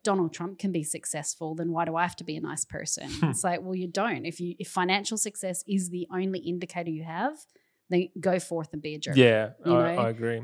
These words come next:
Speaker 1: But
Speaker 2: I
Speaker 1: if it's not the only
Speaker 2: Absolutely.
Speaker 1: success factor, then think about it in a different way.
Speaker 2: Yeah, hundred percent. I think the,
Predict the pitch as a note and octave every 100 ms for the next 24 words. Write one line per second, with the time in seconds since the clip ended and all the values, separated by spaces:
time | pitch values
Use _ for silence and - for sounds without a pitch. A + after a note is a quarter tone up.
0 | - C#3 F#3 F3+ G3 G3+ G#3+ A#3 F#3 E3+
1 | E3 D#3+ D3 C#3+ A#2+ E3 D#3+ - D3+ -
2 | - E3 D#3+ E3+ D#3+ - F3 E3+ D#3+ D#3
3 | D#3 - D#3+ D#3+ D#3 D3+ - - - D#3
4 | D3+ - F3 _ _ _ _ _ _ _
5 | C3 B2+ A#2 - F#3+ F#3 E3 E3+ - A#2
6 | A2+ A#2 - A#2 A2+ - C3+ - A#2+ A2+
7 | A2